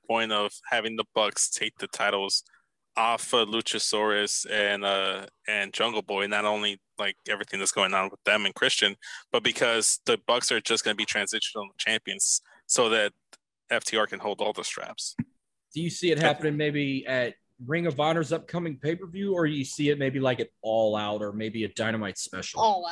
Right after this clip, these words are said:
Speaker 3: Out.
Speaker 1: All Out. I, I, I'm gonna say All Out. Like, if
Speaker 2: Okay.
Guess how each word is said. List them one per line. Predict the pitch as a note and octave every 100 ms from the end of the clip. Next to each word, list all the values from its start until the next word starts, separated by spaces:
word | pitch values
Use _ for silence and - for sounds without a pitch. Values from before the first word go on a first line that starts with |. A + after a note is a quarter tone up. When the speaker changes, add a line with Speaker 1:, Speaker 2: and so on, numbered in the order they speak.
| -
Speaker 3:
Out. | F3 F3+ - _ _ _
Speaker 1:
All | B2+ C#3 A#2+
Out. | A2 A2+ A2 G2+ - -
I, | B2 A#2+
I, | B2 A2+
I'm | B2
gonna | C3+ C#3+
say | - C3
All | A2 A#2
Out. | G#2 G#2 G2+ - -
Like, | A#2 C3+
if | C3 -
Speaker 2:
Okay. | B2+